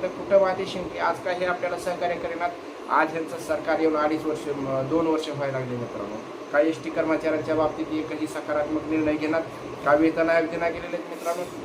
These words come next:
या ठिकाणी कुठेतरी विचार करण्याची गरज आहे आणि परत एकदा संघर्ष करण्याची तयारी तुम्ही ठेवा मित्रांनो. मधला मार्ग नको आपल्याला, सुवर्ण मध्य नको, कॉम्प्रोमाइज नको मित्रांनो. या ठिकाणी कुठली पस्तीस टक्के पगार वाढ नको. ही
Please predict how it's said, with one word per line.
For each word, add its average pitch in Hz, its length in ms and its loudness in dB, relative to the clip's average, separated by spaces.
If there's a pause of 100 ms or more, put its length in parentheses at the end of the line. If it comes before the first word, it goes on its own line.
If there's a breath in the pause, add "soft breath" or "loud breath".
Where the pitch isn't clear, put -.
(140)
या 143 80 0
ठिकाणी 139 360 -6
कुठेतरी 139 380 -8
विचार 135 300 0
करण्याची 135 480 -4
गरज 180 240 4
आहे 190 240 4 (420)
आणि 131 120 -2
परत 175 360 6
एकदा 151 200 0
संघर्ष 151 480 -4
करण्याची 131 460 -6 (100)
तयारी 123 240 2
तुम्ही 120 300 -8 (100)
ठेवा 120 160 0
मित्रांनो. 104 420 -6 (1800)
मधला 143 240 0
मार्ग 160 300 4
नको 165 260 0
आपल्याला, 165 480 2
सुवर्ण 156 400 0
मध्य 156 400 4
नको, 180 500 0 (460)
कॉम्प्रोमाइज 196 760 8
नको 202 260 2
मित्रांनो. 196 640 4 (440)
या 170 80 4
ठिकाणी 190 360 0
कुठली 180 340 -8
पस्तीस - 480 -4
टक्के 185 200 -4
पगार 180 420 2
वाढ 185 180 4
नको. 190 240 -4
ही 185 100 -2